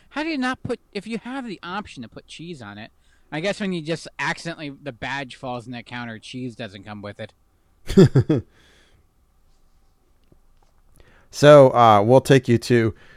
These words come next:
Speaker 2: the old location finally shut down, right?
Speaker 1: I think, <sighs> I don't, on Sixth Street there? Was it
Speaker 2: Yeah,
Speaker 1: Sixth and
Speaker 2: Sixth and
Speaker 1: Liberty?
Speaker 2: Liberty, yeah.
Speaker 1: Yeah, I, I,
Speaker 2: I
Speaker 1: I only
Speaker 2: hope for
Speaker 1: went
Speaker 2: their
Speaker 1: there, like,
Speaker 2: sake.
Speaker 1: two or three times. Like,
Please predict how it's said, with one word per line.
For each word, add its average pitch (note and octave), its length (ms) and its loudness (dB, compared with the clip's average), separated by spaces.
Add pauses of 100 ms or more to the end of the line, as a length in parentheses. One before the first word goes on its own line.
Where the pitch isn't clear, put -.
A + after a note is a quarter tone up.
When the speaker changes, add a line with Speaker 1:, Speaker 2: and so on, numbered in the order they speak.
(120)
Speaker 2:
the C3+ 80 4
old E3 200 10
location D3 500 8
finally C3 320 4
shut A#2 420 2
down, G#2+ 460 4
right? F#2+ 340 2 (2250)
Speaker 1:
I F3+ 120 -2 (200)
think, A3 220 -4
<sighs> - 40 -20
I - 320 -8 (320)
don't, A3 240 -12 (240)
on C3+ 180 -8
Sixth - 260 -10
Street G#3 240 -12
there? A#3 300 -6 (460)
Was A2 120 -18
it G#2+ 100 -4
Speaker 2:
Yeah, G#2+ 200 4
Speaker 1:
Sixth A2+ 120 -4
and - 0 -
Speaker 2:
Sixth C3+ 180 0
and G#2+ 120 0
Speaker 1:
Liberty? G2 300 0
Speaker 2:
Liberty, F#2 80 -2
yeah. F#2+ 280 -4 (440)
Speaker 1:
Yeah, B2+ 280 -4
I, G3+ 160 -4
I, - 60 -10
Speaker 2:
I F#3+ 300 -10 (360)
Speaker 1:
I C3+ 140 4
only A2+ 240 6
Speaker 2:
hope - 20 -2
for - 60 -8
Speaker 1:
went G#2 100 0
Speaker 2:
their F#2+ 120 2 (100)
Speaker 1:
there, F2 180 -4
like, E2+ 140 -10
Speaker 2:
sake. - 80 -20
Speaker 1:
two E3+ 260 -10
or D3+ 80 -10
three C#3 340 -16
times. C#3+ 840 -14
Like, D#3 160 -14